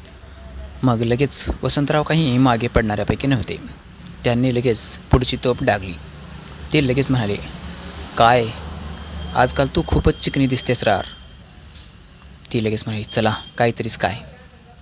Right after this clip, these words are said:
मग वसंतराव म्हणाले, "अगं खरंच गं, खरंच म्हणतोय मी"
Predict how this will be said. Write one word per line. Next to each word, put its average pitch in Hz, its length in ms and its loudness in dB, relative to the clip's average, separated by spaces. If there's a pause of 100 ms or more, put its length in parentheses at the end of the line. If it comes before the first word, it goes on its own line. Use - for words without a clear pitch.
(140)
मग 120 160 0
वसंतराव 117 400 2
म्हणाले, 101 300 -2 (300)
"अगं 120 260 0
खरंच 127 280 2
गं, 110 200 -2 (560)
खरंच 147 240 4
म्हणतोय 131 280 2
मी" 104 120 -6